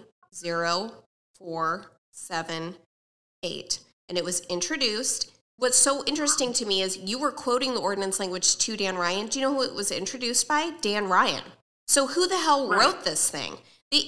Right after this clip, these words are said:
Speaker 1: these are either his
Speaker 2: Right.
Speaker 1: own words or his staffer's words, prepared by Mark Bond. It was prepared on June twenty-second, twenty twenty-one,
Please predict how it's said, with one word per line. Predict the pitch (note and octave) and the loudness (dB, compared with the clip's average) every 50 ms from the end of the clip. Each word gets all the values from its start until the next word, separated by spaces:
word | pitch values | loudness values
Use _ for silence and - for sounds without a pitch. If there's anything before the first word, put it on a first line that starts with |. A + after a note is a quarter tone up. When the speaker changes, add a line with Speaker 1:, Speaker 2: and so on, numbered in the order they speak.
| - A#3 | 0 2
Speaker 1:
these | C#4 D#4 D#4+ F4+ | 2 4 4 4
are | F4 | 4
either | E4 D#4+ D4 D4 C4+ | 2 2 2 0 0
his | C4+ B3+ A3+ G#3+ F#3+ | 2 2 2 2 2
Speaker 2:
Right. | - - | 4 4
Speaker 1:
own | A#3 C#4 D#4 C#4+ B3 | 4 4 4 0 0
words | G3 G#3 G#3+ A#3+ A#3+ - - | 2 4 4 4 4 2 0
or | - A3+ A#3+ | -2 -2 -2
his | G#3 G3 | -2 0
staffer's | - - - G#3+ G#3+ A#3+ A3+ - G3+ F3+ - E3+ | 0 0 2 4 2 2 2 0 -2 -4 -2 -4
words, | D#3+ D#3 D#3+ E3 - - - - - - - _ | -4 -6 -6 -6 -8 -10 -14 -20 -20 -20 -20 _
prepared | - A#3+ A3 - B3 B3+ C4 B3+ B3 | -8 -8 -6 -2 0 0 2 4 4
by | A3+ G3+ G3 | 4 4 4
Mark | F#3+ G3 G#3 A#3 B3+ B3 - - | 6 6 6 6 4 2 0 2
Bond. | G3 G3 F#3+ F#3+ F#3 F#3 F#3 F3+ - - | 4 6 6 6 6 4 2 0 -2 -6
It | F#3+ | -6
was | E3+ F#3+ F#3+ | -4 -4 -4
prepared | - - G3+ G3 - G#3 F#3+ F#3 | -4 -4 -6 -6 -4 -2 -2 0
on | F3+ F3 E3+ E3 | 0 -2 -2 -2
June | - G#3+ A3 B3 | -2 -2 -2 -2
twenty-second, | - - C4 A#3+ A#3+ A#3+ A#3+ - G3 F#3 - G3 E3 - | -2 -2 -2 -2 -2 0 0 0 -2 -2 -2 -4 -4 -4
twenty | - G3+ F#3+ F#3+ F#3+ G3 | -4 -4 -4 -2 -2 -4
twenty-one, | - - G3 F3+ F3 E3+ D#3+ D3 C#3 C3+ C3+ C#3 D#3+ F#3 G#3 | -4 -4 -4 -4 -2 -4 -4 -2 -2 0 0 0 -2 -4 -6